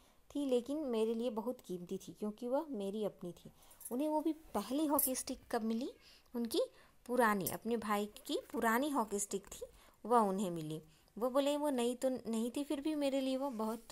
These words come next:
काम की चीज़ थी। अ, मैंने अपनी जूनियर राष्ट्रीय हॉकी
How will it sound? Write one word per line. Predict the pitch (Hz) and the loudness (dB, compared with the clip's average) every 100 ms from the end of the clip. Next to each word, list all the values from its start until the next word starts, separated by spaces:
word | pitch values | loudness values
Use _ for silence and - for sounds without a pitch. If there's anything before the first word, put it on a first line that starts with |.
| 440 - - - | -4 -4 -20 -4
काम | 190 196 | -2 0
की | 196 | 0
चीज़ | 214 190 185 | 0 0 -2
थी। | - 151 156 - - - - _ _ _ | -6 -10 -12 -16 -20 -20 -20 _ _ _
अ, | 202 190 196 - - - | -2 2 0 -4 -20 -8
मैंने | 214 226 247 277 302 | -2 0 2 0 0
अपनी | 294 - 277 | -4 0 0
जूनियर | 226 233 233 247 349 - - | 2 2 2 2 0 -6 0
राष्ट्रीय | 226 226 233 - - 359 | 4 4 4 -2 2 4
हॉकी | 359 269 233 - - 262 | 4 2 0 0 -8 -8